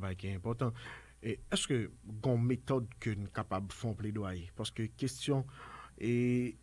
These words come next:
émerger jeune dans le parti politique, yo, Sony avec moi, nous toucher ça en pile dans l'émission, yo, et un plaidoyer capable de faire pour permettre à ce que le,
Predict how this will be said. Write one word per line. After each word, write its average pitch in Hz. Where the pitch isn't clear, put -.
émerger 135
jeune 110
dans 113
le 107
parti 107
politique, 98
yo, 107
Sony 113
avec 110
moi, 104
nous 98
toucher -
ça 107
en 101
pile 110
dans 104
l'émission, 104
yo, 135
et 113
un 131
plaidoyer 135
capable 117
de -
faire 156
pour -
permettre 107
à -
ce -
que 120
le, 113